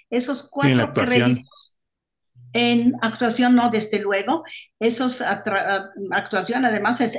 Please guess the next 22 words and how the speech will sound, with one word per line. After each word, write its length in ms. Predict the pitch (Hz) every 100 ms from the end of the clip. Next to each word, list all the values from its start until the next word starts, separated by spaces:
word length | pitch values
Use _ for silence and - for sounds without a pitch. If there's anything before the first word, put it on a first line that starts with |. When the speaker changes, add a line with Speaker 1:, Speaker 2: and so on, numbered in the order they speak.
| -
Speaker 1:
el 280 | 240 226 220
protagonista 760 | 196 - 190 202 214 220 -
que 100 | 233
se 160 | 220 214
dirige 420 | 214 214 214 233
a 80 | 220
sí 260 | - 220 202
mismo 420 | 220 220 175 160
<laughs> 520 | - 165 220 - _ -
también. 600 | 196 202 185 208 190 240 - - - - - - -
Este, 480 | 214 220 233 226 240
son 280 | 247 247
importantes 1040 | 269 262 240 220 - 220 233 233 254 - -
porque 460 | 240 233 240 - 240
sí 460 | 233 - 254 254 - - _ _ -
notas 560 | 220 240 240 262 254
que 120 | - 214
es 120 | 220
la 180 | 190 -
película 420 | 202 - 214 202
de 260 | 214 - -
una 460 | 226 220 220 220